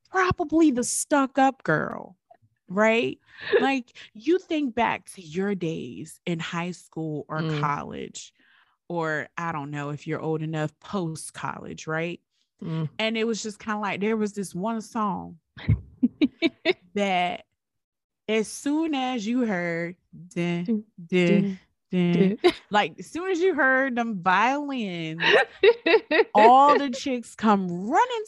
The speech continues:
Speaker 1: to the floor like
Speaker 2: <laughs>
Speaker 1: Usher just entered the strip club, and we
Speaker 2: <laughs>
Speaker 1: all finna drop it like it's hot. These thirty-eight-year-oldies gonna get that work.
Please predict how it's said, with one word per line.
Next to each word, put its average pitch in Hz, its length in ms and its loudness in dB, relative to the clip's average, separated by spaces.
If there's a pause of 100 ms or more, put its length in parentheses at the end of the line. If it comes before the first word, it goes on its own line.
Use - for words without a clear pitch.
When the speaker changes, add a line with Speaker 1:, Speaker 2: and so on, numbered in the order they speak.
Speaker 1:
to 415 60 -4
the 330 180 -2
floor 311 360 4
like 220 300 4
Speaker 2:
<laughs> - 40 -6
Speaker 1:
Usher 277 520 -2
just 240 420 -10
entered 240 540 -2
the 226 80 0
strip - 500 -6
club, 185 480 -2 (300)
and 294 200 4
we 269 160 2
Speaker 2:
<laughs> 285 100 0
Speaker 1:
all 262 360 4
finna 220 380 -2
drop 190 300 2
it 185 100 -4
like 180 300 -2
it's 185 140 -12
hot. 196 360 -4
These 240 320 -2
thirty-eight-year-oldies 214 1400 -2
gonna 175 260 -12
get 196 440 -4 (240)
that 175 340 -4
work. 170 340 -4